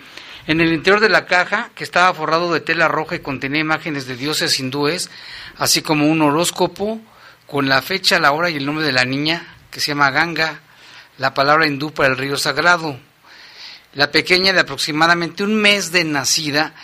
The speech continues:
fue recuperada por un hombre en una barca que la encontró entre la maleza y a la orilla del río.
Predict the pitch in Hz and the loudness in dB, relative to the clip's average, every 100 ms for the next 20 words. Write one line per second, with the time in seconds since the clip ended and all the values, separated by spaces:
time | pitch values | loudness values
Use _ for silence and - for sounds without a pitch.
0 | - - - - 170 196 208 190 180 160 | -18 -18 -18 -2 4 4 4 0 0 4
1 | 165 180 185 160 156 160 151 151 151 160 | 6 4 2 -2 -2 -2 0 0 2 2
2 | 151 139 - 170 165 135 127 135 127 143 | 4 4 2 -2 -2 -2 -2 -4 -6 -4
3 | 151 139 139 123 127 135 139 156 127 123 | -4 -2 0 2 0 0 0 0 2 2
4 | 120 123 135 147 135 139 143 214 214 185 | 0 0 0 0 2 0 0 2 2 0